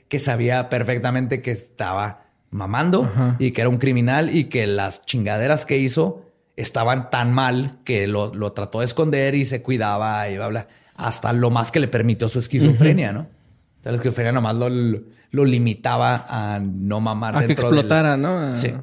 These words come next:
Speaker 1: No, a, a no hacer un desastre dentro de las escenas de crimen o a quién escoger como,
Speaker 2: Ok, ya.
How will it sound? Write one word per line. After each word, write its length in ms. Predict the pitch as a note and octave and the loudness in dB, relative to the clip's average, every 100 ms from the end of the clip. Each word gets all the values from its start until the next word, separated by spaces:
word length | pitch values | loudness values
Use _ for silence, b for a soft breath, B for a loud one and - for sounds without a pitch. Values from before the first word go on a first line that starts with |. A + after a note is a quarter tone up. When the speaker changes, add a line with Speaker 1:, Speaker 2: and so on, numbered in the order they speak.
| - | -4
Speaker 1:
No, 180 | C#3 E3 | -2 0
a, 280 | C3+ A#2 A2 | 0 0 -2
a 160 | - A2 | -4 -2
no 160 | A2+ | 0
hacer 200 | A#2+ B2 | 0 0
un 160 | C3 C3+ | 0 0
desastre 500 | B2 A#2+ A#2 - C3+ | 0 -4 -6 -4 -2
dentro 280 | B2 A#2 A#2+ | 0 0 0
de 60 | |
las 120 | A#2 G#2+ | -2 -2
escenas 200 | A#2+ A#2 | -2 -2
de 100 | A2+ | -2
crimen 260 | B2+ B2+ | -2 0
o 60 | A#2+ | 0
a 100 | G#2+ | -2
quién 200 | - A2+ | -4 -4
escoger 720 | A2+ - G#2+ - A#2+ G#2+ G#2+ - | -6 -8 -12 -8 -6 -6 -10 -10
como, 240 | - C3 | -4 -2
Speaker 2:
Ok, 80 | G#2 B2 | 0 0
ya. 280 | A#2 A#2 | 0 -2